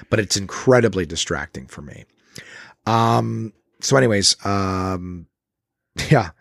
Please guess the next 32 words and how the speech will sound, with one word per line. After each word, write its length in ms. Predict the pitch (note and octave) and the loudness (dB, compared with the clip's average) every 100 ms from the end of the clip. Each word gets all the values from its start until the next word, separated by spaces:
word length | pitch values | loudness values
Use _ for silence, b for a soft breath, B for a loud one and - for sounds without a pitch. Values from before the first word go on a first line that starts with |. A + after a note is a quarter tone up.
| b b b b b b | b b b b b b
I 140 | - B2+ | 2 6
was 160 | C3+ | 6
working 160 | E3+ D3+ | 6 6
at 60 | A2+ | 4
Giant 240 | B2 A#2 | 2 4
Tiger 220 | A#2+ G#2 | 2 0
when 100 | G2+ | -2
the 60 | D#2 | -2
second 320 | - F#2 G#2 | -2 -2 -6
one 120 | F2 | -8
came 200 | E2+ D#2+ | -10 -10
out. 120 | D2+ | -10
I 20 | D#2 | -10
remember 240 | F2 E2 | -10 -10
a 20 | |
bunch 280 | D#2+ E2+ - | -10 -8 -8
of 40 | |
my 120 | D#2 D#2+ | -8 -8
colleagues 440 | F#2 E2+ E2 D2+ | -8 -6 -8 -10
were 100 | F2 | -10
like, 120 | F#2+ | 0
"Oh 80 | F3 | 2
my 80 | D#3+ | 4
God, 200 | E3 C3+ | 0 0
Diablo's 400 | D#3 D#3+ D#3 - | 0 2 0 -2
come 100 | C#3 | -4
out." 60 | |
It 20 | C3+ | -2
was, 100 | C3 | 0
like, 140 | B2 | 2
basically, 500 | F3+ F3 F#3+ F#3 D#3 | 2 2 2 6 6
like, 320 | C#3+ C3+ - | 6 4 0